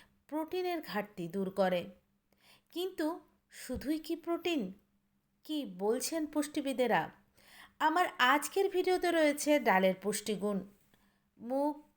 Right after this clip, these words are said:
মসুর না ছোলার ডাল, কোনটির পুষ্টিগুণ বেশি? শরীর বুঝে কারা কোন ডাল খেলে উপকৃত হবেন? সব কিছুই বিস্তারিতভাবে আলোচনা করব আমার আজকের ভিডিওতে, তাই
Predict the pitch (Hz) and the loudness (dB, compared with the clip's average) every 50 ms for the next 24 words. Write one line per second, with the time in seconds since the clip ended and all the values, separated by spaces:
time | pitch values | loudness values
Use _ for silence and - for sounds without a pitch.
0 | _ 208 202 214 247 262 - - 311 277 294 320 311 269 240 226 226 226 - - | _ -10 -6 -4 -4 -2 -2 -2 -2 -2 -2 -2 0 2 2 0 0 -2 -4 0
1 | 269 262 254 233 196 175 - 185 175 175 175 - - - _ - - - _ _ | 2 4 4 4 2 2 2 2 2 2 0 -4 -10 -16 _ -20 -20 -20 _ _
2 | _ 285 311 330 359 359 - 403 403 381 - - 277 247 - - - 220 185 214 | _ -2 -2 -2 -2 2 4 4 4 4 2 -4 -4 -4 -4 -6 -6 -6 -2 -2
3 | 220 214 190 208 202 208 - - 190 - - - _ _ _ _ _ - - - | -2 2 4 2 2 2 0 -4 -4 -6 -6 -12 _ _ _ _ _ -20 -20 -20
4 | _ - - - - 302 320 339 392 427 415 415 415 403 403 - 294 302 339 339 | _ -12 -10 -2 0 2 4 6 6 6 6 4 2 2 4 6 4 4 4 6
5 | - 269 220 208 208 202 202 - - - 254 294 330 349 339 285 262 220 214 208 | 6 6 8 8 6 4 2 -2 -6 0 2 4 4 4 6 6 6 6 6 2
6 | 208 - - 240 214 202 233 285 285 - _ _ _ _ _ - 233 190 208 214 | -2 -2 -2 0 0 2 0 -2 -4 -8 _ _ _ _ _ -12 -10 -8 -8 -8
7 | 214 - 220 214 214 208 190 180 196 185 170 190 185 175 - - _ _ _ _ | -8 -6 -6 -4 -2 -2 0 0 0 0 0 -2 -2 -2 -6 -14 _ _ _ _
8 | _ _ - - - - - _ - - - 320 339 339 - - 427 415 - 370 | _ _ -20 -20 -20 -20 -20 _ -8 0 4 4 4 4 6 6 6 6 6 4
9 | 381 370 294 262 226 - - 208 185 196 196 214 202 208 214 196 240 233 233 - | 2 4 2 0 -2 2 0 0 0 2 0 0 2 2 2 4 2 2 2 -2
10 | - - 240 208 196 196 202 214 190 196 196 - 208 202 196 233 254 247 208 208 | 0 2 2 4 4 2 2 0 0 0 0 0 -2 0 4 4 4 6 6 4
11 | 208 214 - 214 190 196 - - 190 180 170 196 180 190 185 180 180 196 185 - | 2 4 4 2 2 2 0 -4 -4 -2 0 -2 0 0 0 0 0 -2 -2 -2
12 | - - _ _ _ _ - - - - _ _ - 202 202 | -4 -14 _ _ _ _ -20 -20 -20 -20 _ _ 0 0 0